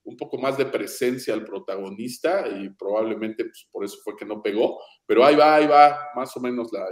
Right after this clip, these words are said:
ya les contaré cuando la termine, ¿no? Pero es básicamente con lo que he empezado en estos días. Estuve recluido por ahí dos, tres días por gripe y,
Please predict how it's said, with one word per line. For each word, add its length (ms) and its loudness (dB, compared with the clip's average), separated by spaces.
ya 140 -4
les 220 -10
contaré 280 -6
cuando 200 -4
la 160 -4
termine, 440 -8
¿no? 180 -8
Pero 140 0
es 260 -6
básicamente 540 -2
con 140 -4
lo 80 -4
que 100 -2
he 40 -2
empezado 580 0
en 160 -6
estos 360 -4
días. 300 -2
Estuve 280 -4
recluido 680 0
por 120 -2
ahí 160 0
dos, 200 -4
tres 260 -8
días 320 -4
por 180 -8
gripe 380 -6
y, 340 -6